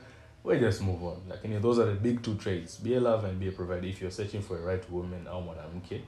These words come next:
wa kumwoa in the future. To close it up,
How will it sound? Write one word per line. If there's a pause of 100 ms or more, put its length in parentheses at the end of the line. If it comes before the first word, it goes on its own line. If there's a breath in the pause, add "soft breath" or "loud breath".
(300 loud breath)
wa
kumwoa
in
the
future. (840 loud breath)
To
close
it
up,